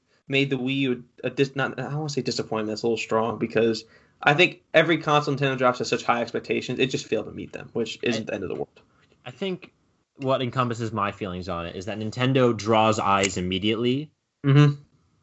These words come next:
Speaker 2: and then keeps them there because of the sometimes surprising quality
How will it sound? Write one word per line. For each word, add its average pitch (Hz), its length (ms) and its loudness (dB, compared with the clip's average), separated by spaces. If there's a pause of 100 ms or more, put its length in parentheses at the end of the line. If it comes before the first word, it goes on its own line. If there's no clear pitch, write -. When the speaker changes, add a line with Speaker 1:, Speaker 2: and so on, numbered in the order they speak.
(160)
Speaker 2:
and 123 100 -2
then 117 140 0
keeps 131 320 0
them 110 160 0
there 98 180 2
because 104 560 2
of 95 460 -4 (500)
the 123 120 2
sometimes 135 560 4
surprising 87 500 -2
quality 85 560 -2